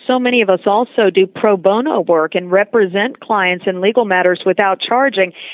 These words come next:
and then go above and beyond that to participate in the boards of organizations, and then participate in grassroots levels, uh, grassroots levels and get their hands dirty and really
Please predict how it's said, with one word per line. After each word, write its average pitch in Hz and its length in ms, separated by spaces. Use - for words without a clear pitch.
and 254 140
then 269 100
go 254 180
above 226 280
and 226 120
beyond 202 420
that 185 200
to 196 100
participate 208 680
in 175 100
the 170 60
boards 220 420
of 196 120
organizations, 190 880
and 269 160
then 269 100
participate 262 680
in 214 120
grassroots 226 840
levels, 196 580
uh, 156 300
grassroots 233 540
levels 226 340
and 196 100
get 240 160
their 226 160
hands 226 380
dirty 202 340
and 175 160
really 220 300